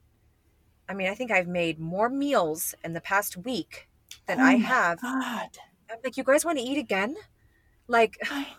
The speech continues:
Speaker 2: know.
Speaker 1: <sighs> and actually today for lunch, I brought out all the leftovers. And even my
Speaker 2: Yes.
Speaker 1: father-in-law goes, "Wow, you've been busy." I'm like, "Yeah, you
Speaker 2: Oh.
Speaker 1: see all this food I've made?" <laughs> I mean, he's be-, he's been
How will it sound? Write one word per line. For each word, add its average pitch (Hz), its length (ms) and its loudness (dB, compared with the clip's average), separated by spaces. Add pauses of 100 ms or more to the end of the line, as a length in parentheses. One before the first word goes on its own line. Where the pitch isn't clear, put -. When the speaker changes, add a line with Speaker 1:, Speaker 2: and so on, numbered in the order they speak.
(140)
Speaker 2:
know. 349 80 -6
Speaker 1:
<sighs> 339 300 -4
and 277 100 8
actually 311 440 10
today 330 300 4
for 302 180 2
lunch, 294 300 2
I 247 100 8
brought 233 280 6
out 269 160 8
all 220 180 6
the 233 120 4
leftovers. 262 840 2 (520)
And 185 140 8
even 208 240 10
my 202 60 12
Speaker 2:
Yes. - 100 6
Speaker 1:
father-in-law 262 680 10
goes, 190 280 2
"Wow, 151 240 6
you've 190 220 -4
been 190 180 -2
busy." 165 460 -4 (120)
I'm 254 100 -2
like, 269 160 6
"Yeah, 269 160 10 (120)
you 294 80 4
Speaker 2:
Oh. 571 180 10
Speaker 1:
see 349 160 4
all 480 80 8
this 415 200 6
food 381 220 -2 (140)
I've 330 80 0
made?" 269 260 10
<laughs> - 1400 6
I 392 100 12
mean, 415 180 8
he's 339 240 10
be-, 302 160 2
he's 302 220 8
been 403 160 8